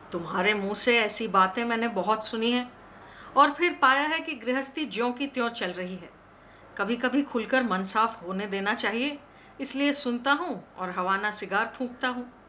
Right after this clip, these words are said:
जो भी हो, मैं जानती हूँ कि मैं जो भी करूँ, अंत में तुम मुझे माफ करोगे। ये एक क्षमा ही यथार्थ पुरुष का लक्षण है,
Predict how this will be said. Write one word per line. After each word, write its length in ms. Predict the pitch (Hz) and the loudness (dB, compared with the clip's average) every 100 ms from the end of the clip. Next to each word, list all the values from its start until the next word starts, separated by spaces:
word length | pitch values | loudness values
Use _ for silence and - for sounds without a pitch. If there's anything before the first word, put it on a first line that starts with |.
| - - - - - - - 247 | -20 -20 -20 -20 -20 -20 -16 -6
जो 240 | 233 247 | 0 0
भी 200 | 247 254 | 0 -2
हो, 260 | 226 240 - - - - - | -2 -6 -10 -20 -20 -20 -2
मैं 200 | 233 240 | 4 4
जानती 400 | 277 220 220 220 | 6 4 2 -2
हूँ 140 | 277 381 | -2 -2
कि 140 | 392 | -2
मैं 260 | 285 240 254 | 0 0 0
जो 160 | 233 | 0
भी 140 | 247 381 | 0 0
करूँ, 300 | 294 180 175 - - - - - | 0 -4 -6 -16 -20 -20 -16 -4
अंत 280 | 226 240 254 | -2 -2 -4
में 100 | 262 | -2
तुम 180 | 254 | 0
मुझे 260 | 247 240 247 | 2 2 0
माफ 320 | 226 175 - | 0 -2 -4
करोगे। 460 | 175 151 143 - - - - - - - - | -12 -12 -16 -20 -20 -20 -20 -20 -20 -20 -6
ये 120 | 202 | 0
एक 80 | 233 | 0
क्षमा 420 | 233 - 208 220 | 0 0 2 4
ही 260 | 247 277 254 | 4 2 0
यथार्थ 460 | 196 226 226 226 - | -4 0 -2 -2 -8
पुरुष 260 | 208 220 | -6 -4
का 140 | - 220 | -2 -4
लक्षण 360 | 196 190 226 | -4 -6 -8
है, 300 | 202 185 165 | -8 -10 -12